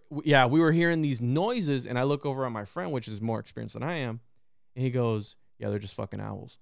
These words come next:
And I'm like, "Dude, but they sound like people talking." I was like, "Is there a fucking skinwalker around here that's trying to get us?" So I was like, <laughs>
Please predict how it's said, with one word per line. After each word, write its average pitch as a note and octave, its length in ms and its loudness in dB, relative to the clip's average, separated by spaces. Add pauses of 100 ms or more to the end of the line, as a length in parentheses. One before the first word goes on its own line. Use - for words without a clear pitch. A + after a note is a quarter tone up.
(200)
And B2+ 100 -6
I'm C3 140 0
like, A#2+ 300 -2
"Dude, E3 180 -4
but C3 120 -2
they C#3 100 2
sound E3+ 220 -4
like C3+ 240 -4
people F3 540 -4
talking." - 600 -8
I B2+ 80 -2
was D3+ 120 2
like, D3 100 2
"Is C#3+ 100 -2
there G#3 100 0
a F#3 60 -2
fucking D3+ 320 -2
skinwalker G#3 760 2
around A3+ 360 2
here A#3+ 200 4
that's G#3+ 200 4
trying G#3+ 300 4
to E3 60 2
get G3 160 6
us?" A#3+ 140 4
So A#3+ 100 2
I A#3+ 80 4
was A3+ 100 2
like, F#3 120 2
<laughs> - 220 -4